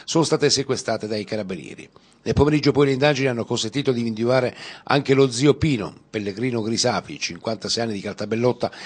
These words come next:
in provincia di Agrigento, incensurato. Nella sua campagna sono stati trovati nascosti in un pozzetto frigo in disuso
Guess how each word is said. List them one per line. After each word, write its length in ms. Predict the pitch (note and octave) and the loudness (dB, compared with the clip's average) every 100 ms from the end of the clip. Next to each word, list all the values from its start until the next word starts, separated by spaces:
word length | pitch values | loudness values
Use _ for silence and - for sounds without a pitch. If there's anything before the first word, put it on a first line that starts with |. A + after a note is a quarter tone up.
| - - | -12 -2
in 140 | C3+ | 2
provincia 400 | C#3 C#3+ D3 C3 | 4 4 4 2
di 100 | C#3+ | 4
Agrigento, 720 | C#3+ D3+ C3 A2+ E2 D#2 A2+ | 4 4 2 0 -2 -4 -4
incensurato. 840 | C#3+ C#3+ D3 C3+ C3 A2 C#2 - - - - - | -2 2 2 2 2 0 -2 -10 -12 -14 -18 -4
Nella 180 | C3 C#3+ | 4 6
sua 140 | F#3 | 8
campagna 540 | E3+ D#3+ - C3+ B2+ A#2 | 6 6 6 6 4 2
sono 160 | C3+ | 2
stati 240 | - D3+ C3 | 2 2 2
trovati 380 | B2+ A2+ F#2+ G2 | 0 -2 -2 -4
nascosti 480 | F#2 - A#2+ - | -2 0 -2 -2
in 80 | A2+ | -4
un 340 | A2 A2 A2 G#2+ | -4 -4 -4 -4
pozzetto 480 | A2 - C3 - A2 | -4 -2 -2 -2 -4
frigo 300 | C3 A#2+ A2 | -2 -2 -2
in 100 | G2 | -2
disuso 500 | A2+ C#3 C3+ B2+ | -2 0 2 0